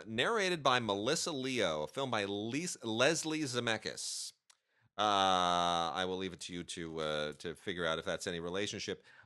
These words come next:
Um, Ma-, Mabel Stark, the Tiger Trainer, uh, who made a splash in circuses in the early part of the, of the twentieth century,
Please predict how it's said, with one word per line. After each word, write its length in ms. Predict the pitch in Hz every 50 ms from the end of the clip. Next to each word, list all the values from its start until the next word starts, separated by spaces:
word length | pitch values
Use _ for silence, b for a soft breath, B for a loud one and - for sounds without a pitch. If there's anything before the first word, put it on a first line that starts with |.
| B _
Um, 520 | 117 120 120 120 117 117 117 117 117 117 - _
Ma-, 280 | 113 107 110 120 139 151 -
Mabel 720 | 131 120 120 127 135 151 180 190 180 190 190 190 196 185 -
Stark, 680 | - - - - - - 135 117 95 71 64 - - - - _ _ _ _ _ _ _ _ _ _ _ _ _
the 60 | 113
Tiger 480 | - - - - 156 165 180 156 143 127
Trainer, 640 | - - - 120 117 110 101 92 87 85 87 95 - b b b b b _ -
uh, 520 | 107 107 104 104 104 107 107 95 85 98
who 300 | 98 123 131 127 120 110
made 320 | 104 123 123 127 127 127 117
a 80 | 110
splash 720 | - - - - - - 139 143 143 151 156 151 139 -
in 100 | 143 113
circuses 640 | 107 - - 131 127 - 139 123 - 127 117 107 107
in 60 | 107
the 100 | 98 104
early 240 | 113 127 135 131 120
part 260 | - 123 113 113 107
of 60 | 107 98
the, 140 | 98 98 85
of 140 | 80 95 92
the 80 | 95 92
twentieth 340 | - - 107 98 95 92
century, 500 | - - 110 104 95 - - 87 87 90